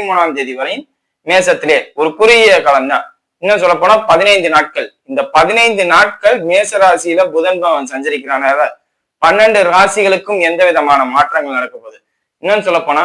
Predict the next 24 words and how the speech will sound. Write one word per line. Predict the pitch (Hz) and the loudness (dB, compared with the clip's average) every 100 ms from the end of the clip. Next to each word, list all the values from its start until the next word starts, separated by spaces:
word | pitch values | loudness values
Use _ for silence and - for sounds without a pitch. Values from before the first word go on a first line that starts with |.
| 170 - | -4 -4
புதன் | 151 190 190 | 0 2 2
தான் | 185 185 | 0 0
தொழில் | 165 160 190 180 | -2 -2 0 2
சார்ந்த | 156 139 131 | 0 2 -4
அமைப்பு, | 131 - 147 170 - _ _ - | -6 -4 -2 -2 -6 _ _ -2
கடன் | 165 214 240 | 4 4 4
சார்ந்த | 196 214 190 185 | 4 4 4 2
அமைப்புகளையும் | 180 175 175 185 175 | 0 -2 0 0 0
புதன் | 165 170 175 | -2 -2 -2
தான் | 175 | -2
கொடுக்கும். | 151 120 127 | -2 -8 -8
ஏன்னா | 143 185 - | -2 -2 0
பணத்தை | 160 196 226 - 202 165 | 0 2 0 0 -2 0
ஈர்க்கும் | 208 247 - 226 208 185 | 0 -2 -2 -4 -4 -2
தன்மை | 156 175 175 | -2 0 -2
புதனுக்கு | 156 170 131 131 | -4 -4 -6 -10
உண்டு. | 123 113 - _ _ - | -14 -14 -18 _ _ -2
பெரும் | 180 226 247 | 2 2 4
பணம் | 226 214 202 | 4 4 4
சார்ந்த | 190 175 160 | 2 2 0
அமைப்பு | 165 170 156 | -4 -8 -4
குரு, | 156 147 - _ _ 143 | -2 -2 -4 _ _ 0
ஆனா | 151 139 | 0 2
பணத்தை | 156 202 202 | 4 2 4